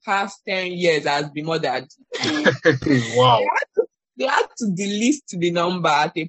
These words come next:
Speaker 1: point. I think it was a, there was a, I think the first person to own it was probably a mafia boss.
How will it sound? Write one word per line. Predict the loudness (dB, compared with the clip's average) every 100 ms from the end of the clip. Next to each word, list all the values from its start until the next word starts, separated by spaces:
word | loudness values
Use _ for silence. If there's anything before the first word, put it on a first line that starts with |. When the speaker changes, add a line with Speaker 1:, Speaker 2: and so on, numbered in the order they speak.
| -4
Speaker 1:
point. | -4 -4 -8 -4
I | -4
think | -4 -10
it | -2
was | 0 0
a, | -2
there | -2
was | 0
a, | -4 -10 -6
I | -6
think | -6 -10
the | -6
first | -4 -4
person | -6 -4
to | -4
own | -4
it | -4
was | -4
probably | -2 -2 -2
a | -4
mafia | -4 -4 -2 -2
boss. | 0 -4 -6 -10 -20 -20